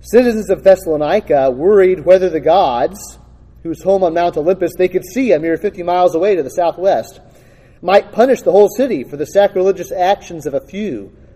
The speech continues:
by sending disease, famine, or other natural disasters. Turning from idols also meant a rejection of the imperial cult, the worship of the emperor, thereby potentially jeopardizing Thessalonica's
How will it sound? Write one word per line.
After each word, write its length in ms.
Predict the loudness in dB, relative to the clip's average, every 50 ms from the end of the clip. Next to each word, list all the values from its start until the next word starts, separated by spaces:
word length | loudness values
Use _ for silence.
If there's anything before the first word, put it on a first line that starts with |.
| -20 -10
by 160 | -6 -6 -6
sending 360 | -4 -2 -2 0 0 0 -4 -4
disease, 640 | -6 -8 -8 -8 -8 -8 -8 -8 -10 -12 -14 -14 -8 -4
famine, 400 | -2 0 0 0 -2 -4 -4 -4
or 80 | -4
other 160 | -4 -4 -4
natural 340 | -4 -2 -4 -4 -4 -6 -10
disasters. 840 | -10 -8 -4 -2 -2 -2 -2 -4 -6 -12 -20 -20 -20 -20 -20 -20 -20 _ _ _ -20 _ _ -20 -20 -20 -20 _ -20 -20 -20 -20 -20 -20 -20 -20 -20 -20 -20 -20 -20 _ -20 -20 -12 -4
Turning 260 | 0 2 2 2 0
from 160 | -2 -4 -2
idols 420 | 0 2 2 2 2 2 0 0 0
also 360 | 2 2 2 0 -2 -6 -4
meant 160 | -6 -6 -6
a 60 | -6 -8
rejection 560 | -8 -6 0 0 0 0 0 -4 -8 -6 -6
of 120 | -6 -6
the 140 | -8 -10 -10
imperial 560 | -10 -10 -10 -6 -2 -2 0 0 0 -2 -4
cult, 640 | -4 -4 -2 -2 -2 -2 -2 -6 -12 -18 -20 -16 -10
the 40 |
worship 280 | -8 -8 -8 -8 -10 -14
of 40 | -12
the 120 | -12 -12
emperor, 320 | -12 -12 -16 -20 -20 -20 -20 -20 -20 -20 -20 -20 -20 -20 -20 -20 -20 -20 -20 -20 -20 -20 -20 -20 -20 -20 -20 -20 -20 -14 -4
thereby 420 | 0 0 2 4 4 4 4 4
potentially 520 | 2 2 -2 -2 -2 -2 -2 -4 -8 -8 -6
jeopardizing 720 | 0 0 0 0 0 0 0 2 2 2 2 0 -6 -8 -4
Thessalonica's 880 | -4 -4 -4 -4 -8 -8 -6 -4 -4 -4 -4 -2 -4 -6 -6 -6 -12